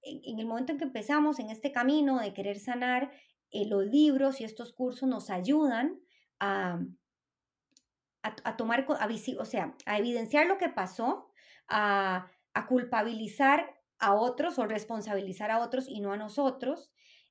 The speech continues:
Eh, pero lo más importante es a sacar a flote o a identificar esas situaciones del día a día que nos disparan. Ahora, hay gente que tiene más, más, mayor capacidad o mayor facilidad, digamos, de identificar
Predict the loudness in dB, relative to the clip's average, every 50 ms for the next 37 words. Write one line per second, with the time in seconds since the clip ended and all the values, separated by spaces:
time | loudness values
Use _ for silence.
0 | _ _ 0 2 4 4 4 4 2 -2 -4 -4 -2 0 0 2 2 2 2 2
1 | 0 0 -2 -4 -2 -2 -2 0 0 0 0 0 0 2 2 2 2 2 0 0
2 | -2 -4 -4 -6 -8 -8 -8 -8 -8 -6 -2 2 2 2 2 2 -2 -8 -6 -2
3 | 0 2 4 4 4 2 2 0 0 2 2 2 0 0 -2 -4 -4 -2 -4 -4
4 | -4 -8 -8 -8 -8 -10 -6 -2 0 2 2 2 2 0 -2 -6 -8 -8 -8 -8
5 | -8 -10 -10 -8 -8 -8 -6 -6 -6 -6 -6 -4 -4 -4 -4 -4 -6 -6 -6 -6
6 | -6 -4 -6 -6 -8 -10 -12 -10 -8 -4 -4 -2 -2 -4 -6 -10 -12 -10 -8 -6
7 | -4 -2 -2 -4 -6 -12 _ _ _ _ _ _ _ _ _ _ _ _ _ -8
8 | -6 -6 -4 -6 -6 -8 -8 -6 -6 -6 -6 -4 -4 -4 -4 -4 -6 -10 -18 _
9 | _ _ -8 -6 -4 -2 -2 -2 -4 -6 -10 -18 -20 _ _ _ _ _ _ _
10 | _ _ -6 -4 -2 -2 -4 -4 -4 -4 -4 -2 -4 -6 -6 -6 -6 -2 2 4
11 | 4 6 4 4 2 0 -2 -4 -6 -6 -4 -4 -6 -4 -4 -6 -6 -6 -4 -2
12 | -2 0 0 -2 -2 -4 -6 -6 -6 -6 -6 -6 -8 -6 -6 -4 -4 -4 -4 -6
13 | -8 -12 -14 -14 -16 -10 -4 0 2 2 2 0